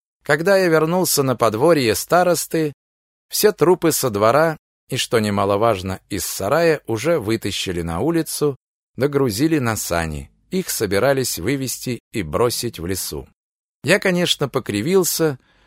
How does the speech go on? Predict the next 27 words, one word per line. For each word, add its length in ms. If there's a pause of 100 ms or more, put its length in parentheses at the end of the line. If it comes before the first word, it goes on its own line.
(120)
оно 260
надо 320
им 300
волков 520
приваживать, 840 (320)
но 140
раз 220
сами 360
решили, 520
то 180
пусть 340
так 260 (100)
и 80
будет. 520 (480)
Я 160
в 60
это 220
дело 320
вообще 460
не 140
вмешивался. 880 (640)
А 80
вернувшись, 640
спросил, 760
как 240
там 340
банька. 580